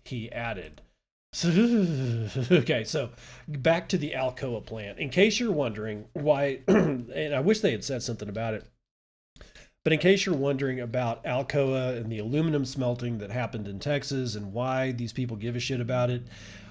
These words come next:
well, the reason is, is because aluminum smelting is,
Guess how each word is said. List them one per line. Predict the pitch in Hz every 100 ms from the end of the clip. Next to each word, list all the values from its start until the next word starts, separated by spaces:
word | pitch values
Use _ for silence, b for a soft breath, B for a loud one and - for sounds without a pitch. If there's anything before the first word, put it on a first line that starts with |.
| B
well, | 120 131 147 156
the | 143 127
reason | 117 139 147 170
is, | 127 120 117 104
is | 123 110
because | 123 - 127 113 107 - - - - - - - - - - - -
aluminum | 143 139 175 233 226
smelting | 185 - 147 147 147 143 147
is, | - 117